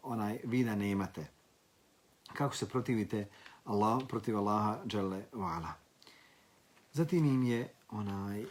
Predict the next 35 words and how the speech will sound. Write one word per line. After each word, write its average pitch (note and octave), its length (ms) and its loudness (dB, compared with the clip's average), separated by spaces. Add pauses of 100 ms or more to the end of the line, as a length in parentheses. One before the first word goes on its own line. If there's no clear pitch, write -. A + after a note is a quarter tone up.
(160)
zatim C3 260 0
su C#3 100 0
od C3+ 60 2
njega A2+ 160 0
zatražili A2 720 -2 (640)
da G#2+ 180 -2
im G#2 160 2
dadne A2+ 380 0
ponovo C#3 360 4
prisegu, B2+ 480 0
a G#2 40 -2
on A2+ 180 0
njima G#2 240 0
kaže, A2 440 -2
odnosno F2+ 280 -6
zakletvu, G2 460 -2
on G2 80 -2
njima F2+ 160 -2
kaže, A#2 440 -2 (440)
„Što - 160 -6
se G#2 60 -8
tiče A#2+ 240 -2
zakletve, A2 420 -2
nema G#2+ 160 0
problema, G#2 540 -2
ali F#2+ 200 -4
neću G#2 300 -2
sada, A2 280 -2
nego F#2+ 220 -4
ću - 140 -10
vam F#2 100 -4
dati”, G#2 220 -4
kaže, F2 260 -8
„kasnije F#2 520 -4
ja F#2 300 -4